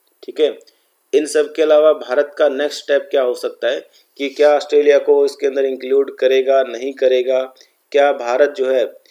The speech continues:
Russia जैसी country को भी इसके अंदर invite करेगा या मल्टी अलाइनमेंट की जो बात करते हैं, खासकर middle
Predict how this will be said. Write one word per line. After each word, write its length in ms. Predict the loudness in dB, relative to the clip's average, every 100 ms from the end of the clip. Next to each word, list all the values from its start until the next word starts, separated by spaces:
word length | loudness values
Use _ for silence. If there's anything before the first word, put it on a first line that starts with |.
| _ _ -4
Russia 400 | -2 0 2 2
जैसी 260 | 0 -4
country 420 | -4 -2 -2 -4 -2
को 200 | 0 0
भी 100 | -2
इसके 240 | -6 -6
अंदर 260 | -2 -2 -2
invite 420 | -4 -2 -2 -2
करेगा 360 | -4 -4 -2
या 180 | 0 0
मल्टी 540 | -2 -4 -4 -4 -8 -6
अलाइनमेंट 560 | -2 -2 -2 -6 -10
की 160 | -6 -4
जो 160 | -4
बात 260 | -2 -2 -4
करते 280 | -6 -8 -6
हैं, 80 | -8
खासकर 360 | -6 -6 -4 -4
middle 300 | -2 0 0